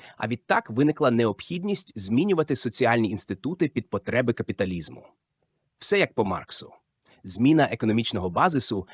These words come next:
передувала зміні політичної надбудови, от тільки народжувався не комунізм із капіталізму, а капіталізм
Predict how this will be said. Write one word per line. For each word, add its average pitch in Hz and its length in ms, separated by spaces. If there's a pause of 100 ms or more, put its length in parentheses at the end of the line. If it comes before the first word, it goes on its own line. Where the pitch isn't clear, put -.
(160)
передувала 135 520
зміні 139 320
політичної 113 640
надбудови, 110 680 (300)
от - 180
тільки - 300
народжувався 131 680
не 120 180
комунізм 117 640
із - 140
капіталізму, 107 720 (360)
а 90 140
капіталізм 123 680